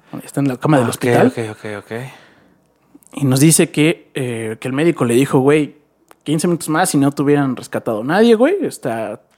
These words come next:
Speaker 1: te dio un
Speaker 2: Dios.
Speaker 1: infarto bien cabrón".
Speaker 2: Ajá.
Speaker 1: Y este güey así como que, "¿Qué pedo?", ¿no?
Speaker 2: Ajá, ajá.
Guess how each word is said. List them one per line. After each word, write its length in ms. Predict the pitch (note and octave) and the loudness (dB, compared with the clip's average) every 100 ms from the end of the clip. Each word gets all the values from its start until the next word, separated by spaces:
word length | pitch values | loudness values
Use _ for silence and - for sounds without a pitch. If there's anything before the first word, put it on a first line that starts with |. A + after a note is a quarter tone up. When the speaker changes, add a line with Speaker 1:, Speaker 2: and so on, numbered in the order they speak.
| _ - | _ -4
Speaker 1:
te 100 | B2+ | 2
dio 100 | D#3 | 4
un 60 | |
Speaker 2:
Dios. 80 | D#3+ | 4
Speaker 1:
infarto 320 | E3+ D3 D3 | 2 0 -2
bien 300 | C3+ D3+ E3+ | -4 -4 -2
cabrón". 440 | D#3+ B2+ C#3+ C4 F4+ _ _ | -4 -4 -2 -4 -8 _ _
Speaker 2:
Ajá. 460 | B2 - A#2+ D3+ - _ _ _ _ _ _ _ _ - - | -18 -14 -12 -12 -16 _ _ _ _ _ _ _ _ -16 -4
Speaker 1:
Y 120 | D#3 | -2
este 220 | C3 - C3+ | -2 -4 -4
güey 220 | C3+ C3+ | -2 -2
así 180 | B2 C3 | -2 -6
como 240 | C#3+ A#2 | -8 -8
que, 240 | B2 B2+ - - - - _ - | -10 -10 -14 -20 -20 -20 _ -4
"¿Qué 100 | A#2+ | 0
pedo?", 360 | D3 G3 D3+ - | 4 2 2 -4
¿no? 220 | E3 C#4 - | 0 0 0
Speaker 2:
Ajá, 380 | - C3 B2 C#3 | -14 -14 -10 -10
ajá. 260 | C3+ D3 | -8 -10